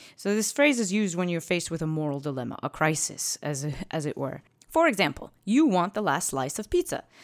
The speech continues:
but you also see that ten-year-old Molly wants it as well,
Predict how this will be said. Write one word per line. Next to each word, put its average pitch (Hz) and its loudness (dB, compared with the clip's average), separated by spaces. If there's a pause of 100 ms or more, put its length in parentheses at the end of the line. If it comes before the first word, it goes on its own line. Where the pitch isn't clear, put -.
(140)
but - -10
you 170 2
also 156 4
see 269 0
that 143 -2
ten-year-old 151 -2
Molly 220 4
wants 143 0
it - 2
as 202 0
well, 269 2